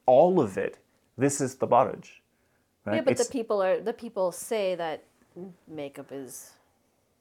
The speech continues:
Speaker 1: Correct. And if you ask people like
Speaker 2: Tabarruj.
Speaker 1: Sheikh Madhar Mahmood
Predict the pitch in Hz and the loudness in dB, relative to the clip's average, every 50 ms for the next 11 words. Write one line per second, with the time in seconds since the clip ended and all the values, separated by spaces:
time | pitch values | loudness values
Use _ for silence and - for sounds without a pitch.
0 | _ _ - - - 131 139 147 139 - - 113 117 113 - 120 - - 117 123 | _ _ -10 -2 0 4 4 4 4 2 -2 -2 -2 0 -2 -2 0 2 2 2
1 | 123 - - 127 120 123 127 120 110 110 - - - 123 120 - 110 117 117 - | 2 -2 -4 -4 -2 -2 0 0 0 0 -2 -2 -4 -4 -2 -2 2 2 2 2
2 | - 123 113 113 110 - - 120 117 131 165 196 | 2 -2 -2 -2 -4 -6 -4 -4 -4 -4 -4 -6